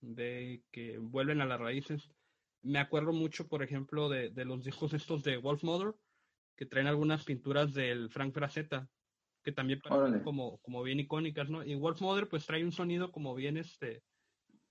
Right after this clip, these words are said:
Speaker 1: que suena con los setentas, pero, pues, es una banda de los dos mil, está interesante ese pedo. A mí, hablando de,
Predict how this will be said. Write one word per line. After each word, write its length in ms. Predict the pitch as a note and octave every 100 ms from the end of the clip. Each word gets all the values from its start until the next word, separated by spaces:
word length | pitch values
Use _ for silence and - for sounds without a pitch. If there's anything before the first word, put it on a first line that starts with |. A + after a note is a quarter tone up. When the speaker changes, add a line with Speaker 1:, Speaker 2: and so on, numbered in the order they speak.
| _ -
Speaker 1:
que 160 | C#3
suena 300 | - E3 F#3
con 100 | F#3
los 120 | D#3+
setentas, 540 | D3+ B2+ E3 F#3 G3 F#3+
pero, 180 | D#3+ D3
pues, 240 | C3 -
es 120 | C#3
una 160 | D#3 D3+
banda 360 | D3 D3 D3+ D3
de 80 | C3+
los 200 | B2 A#2
dos 160 | A2+
mil, 300 | A#2 D3+ E3
está 240 | D3 C3+ C#3+
interesante 460 | C#3 C#3+ C#3 C#3
ese 140 | D3 D3+
pedo. 320 | D#3+ D#3 -
A 140 | D3+ D3+
mí, 360 | F3 A#3 C4 -
hablando 420 | D#3 F3 G#3 G#3
de, 320 | F3+ C#3 A#2+